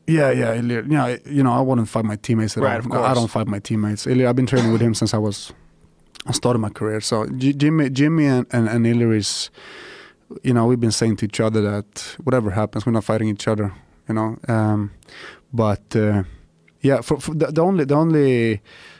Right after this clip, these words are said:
Speaker 1: the only fight that makes sense for me right now, it's, uh, is fighting, is, is fighting the top guys. You know, I'm ranked number one right now,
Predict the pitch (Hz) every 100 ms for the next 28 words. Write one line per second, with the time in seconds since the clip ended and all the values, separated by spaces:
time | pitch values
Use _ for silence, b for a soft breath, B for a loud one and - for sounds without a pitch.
0 | B 139 127 147 123 123 117 107 - 117
1 | 110 117 117 113 110 113 113 104 - 120
2 | 113 113 117 - - 120 113 110 107 120
3 | 101 - - 117 107 104 - 113 - 98
4 | 101 - - - _ 123 139 160 147 139
5 | 131 113 123 127 101 107 98